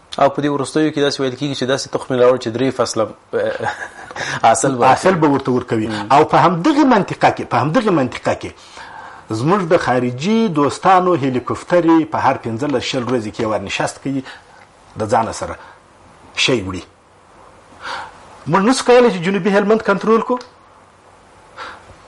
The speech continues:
Speaker 2: قصداً داسې سوي دي چې د ټول افغانستان څخه د سیل د اوبو په شکل باندې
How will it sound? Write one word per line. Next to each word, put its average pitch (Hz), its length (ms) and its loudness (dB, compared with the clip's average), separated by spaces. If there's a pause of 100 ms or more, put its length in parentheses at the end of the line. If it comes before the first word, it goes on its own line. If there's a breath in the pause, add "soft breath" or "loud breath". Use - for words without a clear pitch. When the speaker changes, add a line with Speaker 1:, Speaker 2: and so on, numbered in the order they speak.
Speaker 2:
قصداً - 440 2
داسې - 220 2 (100)
سوي 98 180 -4
دي 85 120 -10
چې - 120 -10 (340 loud breath)
د 127 60 2 (100)
ټول 233 160 6
افغانستان 190 600 6
څخه 190 340 0 (300 loud breath)
د 135 60 0
سیل 214 380 2
د 160 40 6
اوبو 156 280 4
په 170 120 0
شکل 139 340 0
باندې 104 280 0